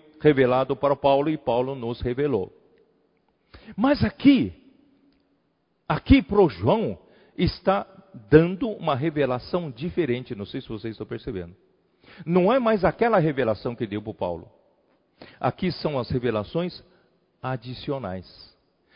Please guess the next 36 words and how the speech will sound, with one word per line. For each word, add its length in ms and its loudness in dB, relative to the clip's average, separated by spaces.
É 100 2
sobre 480 0
as 220 -2
coisas 360 -8
que 140 -8
devem 640 -2
acontecer 680 -8
daqui 300 -8
pra 140 -8
frente. 500 -16
Porque 260 -2
Paulo 480 0
não 180 -4
viveu 380 -4
até 180 -2
aqui, 300 -10
aqui, 440 -8
vocês 240 -2
entenderam? 460 0
João 400 4
viveu 340 2
até 200 2
aqui 340 2
e 220 0
João 560 0
recebeu 580 0
a 60 4
revelação 720 0
das 240 -2
coisas 260 -4
que 80 -8
devem 300 -2
acontecer 640 0
daqui 320 -6
pra 160 -8
frente. 560 -10